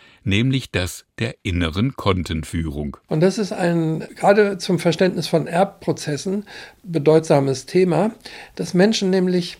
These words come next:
Speaker 2: im Kontext ihrer Familie so eine Art innere Buchführung haben, wo sie jeweils sich und ihre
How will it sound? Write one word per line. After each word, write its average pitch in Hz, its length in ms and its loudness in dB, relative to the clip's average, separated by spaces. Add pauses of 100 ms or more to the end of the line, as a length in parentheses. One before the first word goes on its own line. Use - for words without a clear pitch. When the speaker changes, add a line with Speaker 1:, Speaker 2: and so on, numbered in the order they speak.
Speaker 2:
im 220 200 4
Kontext 190 480 2
ihrer 160 240 4
Familie 180 680 4 (680)
so - 160 0
eine 185 300 4
Art 180 280 2
innere 226 320 6
Buchführung 156 680 2
haben, 156 380 0 (280)
wo 180 140 6
sie 175 120 4
jeweils 170 560 2 (260)
sich 214 580 -2
und 185 240 2
ihre 147 440 4